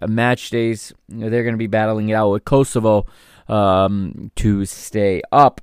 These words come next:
In Group four, Belarus lead with ten points. Second is Albania.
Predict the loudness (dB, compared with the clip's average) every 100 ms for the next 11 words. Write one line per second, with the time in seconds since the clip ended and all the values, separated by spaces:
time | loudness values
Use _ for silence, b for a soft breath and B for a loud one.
0 | -6 -4 -2 -4 -4 0 4 4 6 4
1 | 4 2 0 -2 -6 -4 -2 -2 -4 -8
2 | -4 -4 -4 -4 -4 -6 -8 -18 -20 -6
3 | -4 -2 -4 -4 -6 -8 -8 -4 -2 0
4 | 0 -2